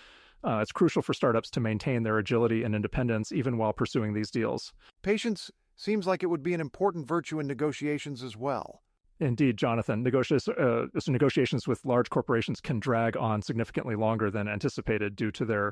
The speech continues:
Speaker 1: complex approval processes. Startups must be prepared for this extended timeline and manage their resources accordingly.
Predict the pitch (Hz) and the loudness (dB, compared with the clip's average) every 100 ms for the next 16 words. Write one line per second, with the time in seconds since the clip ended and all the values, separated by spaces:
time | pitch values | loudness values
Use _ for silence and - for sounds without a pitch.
0 | - 139 113 110 - - 120 117 - 117 | -2 -2 0 -2 -2 0 0 0 0 0
1 | - 117 - 127 - 160 123 - - 120 | 0 -4 -4 -8 -2 2 4 2 0 -2
2 | - 113 - - 120 113 131 113 - - | 0 -4 -2 0 2 2 0 -2 -4 -2
3 | 120 110 - 120 113 107 110 110 113 107 | 0 0 -2 -2 0 0 0 0 0 -2
4 | - 117 110 123 117 113 104 - - - | -2 0 2 2 0 0 0 -4 -6 -2
5 | 143 113 104 101 - | 0 0 -2 -6 -8